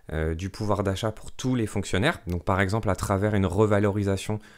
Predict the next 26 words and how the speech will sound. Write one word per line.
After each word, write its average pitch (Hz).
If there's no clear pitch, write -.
du 90
point 98
d'indice, 95
ça -
c'est -
pas 95
du 92
tout 120
dans 98
les, 85
dans 85
les 87
plans, 151
mais 139
par 117
contre 139
ça 135
va 104
être 98
plutôt, 120
euh, 92
du, 92
euh, 85
cas 98
par -
cas, 143